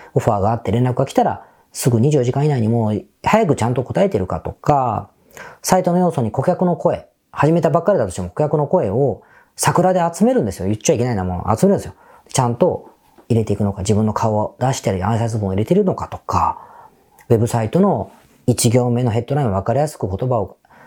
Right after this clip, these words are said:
さらなる高見えみたいな謎のコピーじゃなくてね、ちゃんと「なんとか屋さんです」って看板をちゃんと書いてるのかとか、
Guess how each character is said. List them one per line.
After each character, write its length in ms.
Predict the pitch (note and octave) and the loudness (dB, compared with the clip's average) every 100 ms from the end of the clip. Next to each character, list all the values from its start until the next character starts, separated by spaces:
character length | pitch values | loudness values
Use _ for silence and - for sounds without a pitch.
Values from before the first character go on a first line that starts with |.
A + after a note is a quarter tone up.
| - _ | -20 _
さ 200 | - A3 | 0 2
ら 100 | G#3+ | 2
な 140 | F3+ | 0
る 100 | G2+ | 0
高 280 | - - C#3+ | -2 -2 0
見 120 | C#3 | 0
え 60 | D3 | 0
み 80 | A#2+ | 0
た 60 | |
い 40 | F#2+ | -2
な 60 | |
謎 240 | G2+ B2 C#3 | 0 0 0
の 100 | B2+ | -2
コ 200 | - C3+ | -4 -2
ピ 80 | A#2 | -2
ー 20 | |
じ 80 | G2 | -2
ゃ 20 | |
な 80 | A#2+ | -4
く 60 | |
て 80 | C#3 | -2
ね、 340 | G3+ - - - | -2 -4 -20 -2
ち 80 | G#2 | 0
ゃ 60 | |
ん 60 | G2+ | 2
と 100 | A2+ | 2
「な 120 | A2+ | 2
ん 80 | C#3 | 0
と 100 | E3 | 2
か 100 | D#3+ | 4
屋 120 | E3+ | 4
さ 120 | F#3 | 2
ん 80 | F#3 | 2
で 100 | A#3 | 2
す」 80 | A3 | 0
っ 20 | |
て 100 | - | -6
看 200 | - D3 | -4 -4
板 100 | C#3+ | -4
を 120 | C#3+ C#3 | -4 -4
ち 60 | |
ゃ 40 | C3+ | -4
ん 60 | |
と 100 | C3 - | -4 -2
書 100 | A#3 | 0
い 60 | |
て 100 | A#3 | 0
る 60 | C3+ | 0
の 100 | F#2+ | 0
か 120 | F2+ | -4
と 100 | F2 | -6
か、 440 | - B2 A2 G2 | -2 0 0 -4